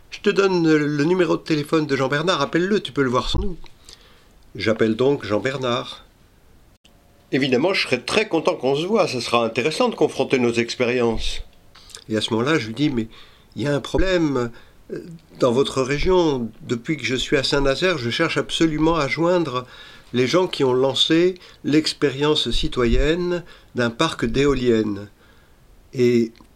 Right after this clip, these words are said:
pas de réponse. Et là, j'entends un blanc, et puis ensuite, il éclate de rire, et il me dit, « René, elle ne t'a pas dit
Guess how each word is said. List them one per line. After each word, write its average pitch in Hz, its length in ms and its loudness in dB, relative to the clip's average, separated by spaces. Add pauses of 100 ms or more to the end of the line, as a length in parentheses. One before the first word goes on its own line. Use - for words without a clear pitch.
(160)
pas 156 140 0
de 135 60 -2
réponse. 107 800 -6 (880)
Et 107 80 -12
là, 131 200 -2
j'entends 117 340 -2
un 113 140 0
blanc, 101 440 -6 (380)
et - 40 -8
puis - 180 -4
ensuite, 110 340 0
il 113 100 0
éclate 127 420 -2
de 113 80 -4
rire, 160 520 -8
et 117 60 2
il 113 80 2
me 110 40 0
dit, « 117 200 -6
René, 147 680 0 (400)
elle 143 180 2
ne 151 80 4
t'a 139 160 2
pas 156 160 -2
dit 226 380 -2